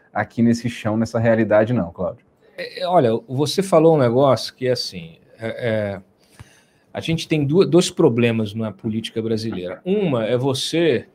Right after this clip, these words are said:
Speaker 2: simular uma oposição, é o teatro, né? Igual o P S D B,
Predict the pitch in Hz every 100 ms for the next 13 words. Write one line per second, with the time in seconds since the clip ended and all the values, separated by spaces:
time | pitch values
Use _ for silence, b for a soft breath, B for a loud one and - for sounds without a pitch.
0 | _ _ _ _ _ _ - - - 190
1 | 190 170 139 156 202 - - _ _ _
2 | _ 147 160 180 185 175 175 190 - 95
3 | 110 120 - 135 98 - - _ 113 156
4 | 170 240 226 226 226 196 180 135 95